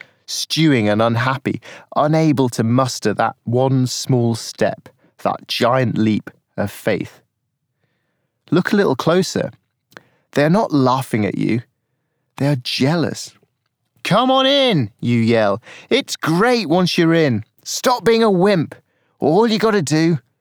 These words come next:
is jump. Once you start, you won't regret it. God, it feels wonderful in here." Over to you. The idea of living adventurously reminds me of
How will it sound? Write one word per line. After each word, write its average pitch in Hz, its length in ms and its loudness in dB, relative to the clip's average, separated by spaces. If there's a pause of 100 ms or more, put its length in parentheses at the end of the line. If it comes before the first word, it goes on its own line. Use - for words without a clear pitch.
(220)
is 180 140 0
jump. 214 420 -2 (680)
Once 170 280 0
you 196 80 -4
start, 175 580 -2 (420)
you 104 140 -2
won't 131 240 2
regret 120 460 0
it. - 240 -8 (500)
God, 175 260 0
it 127 100 0
feels 131 360 2
wonderful 131 540 2
in 107 120 0
here." 107 360 -2 (2250)
Over 147 280 4
to - 120 -2
you. 110 320 0 (1500)
The 165 140 2
idea 208 480 2
of 107 120 -2
living 131 380 2
adventurously 110 960 -2
reminds 127 460 0
me 147 260 2
of 101 180 -4